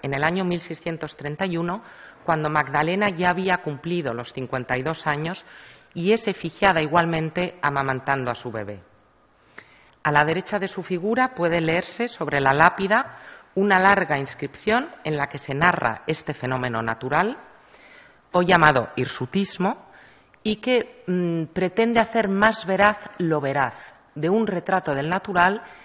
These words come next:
se insiste en que es storia vera. Encima de esta lápida figura una concha, que es el claro símbolo del hermafroditismo, como han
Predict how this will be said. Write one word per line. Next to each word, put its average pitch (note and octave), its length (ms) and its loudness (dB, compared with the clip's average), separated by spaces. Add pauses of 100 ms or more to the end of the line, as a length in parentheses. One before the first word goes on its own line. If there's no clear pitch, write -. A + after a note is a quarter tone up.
se - 180 -4
insiste G3 840 -4
en D3 140 -4
que D#3+ 220 0
es E3 80 -6
storia D3+ 420 2
vera. G#2+ 420 -4 (1500)
Encima G#3+ 440 -4
de F#3+ 80 -4
esta G#3+ 220 -4
lápida B3+ 580 2 (300)
figura F3+ 480 2
una D3+ 180 2
concha, A3 640 -4
que D#3 80 -6
es - 120 -6
el C#3+ 160 -2
claro E3+ 340 4
símbolo D#3+ 600 0
del C3+ 180 -2
hermafroditismo, B2+ 1120 -4
como B2 220 -4
han A2+ 200 -6